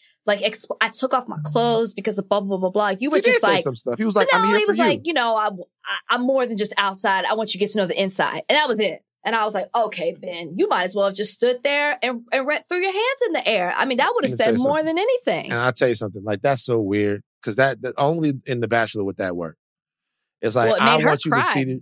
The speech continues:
Speaker 2: I want you to see the real me. So take a look at that dick."
Speaker 1: I thought that was a,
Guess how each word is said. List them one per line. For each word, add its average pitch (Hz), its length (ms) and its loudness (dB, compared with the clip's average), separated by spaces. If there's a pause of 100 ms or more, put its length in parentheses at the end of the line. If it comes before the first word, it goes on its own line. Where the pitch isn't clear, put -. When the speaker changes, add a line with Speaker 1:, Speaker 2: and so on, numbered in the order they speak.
Speaker 2:
I 120 80 0
want 135 240 0
you 147 60 -2
to 123 100 0
see 139 140 -2
the 117 100 0
real 113 300 2
me. 113 200 0
So 98 200 -4
take 147 320 -2
a 104 60 -2
look 107 300 0
at 90 200 -10
that 92 240 -2 (240)
dick." 92 340 -4 (420)
Speaker 1:
I 233 120 0
thought 247 240 -2
that 196 120 2
was 190 200 -2
a, 170 140 0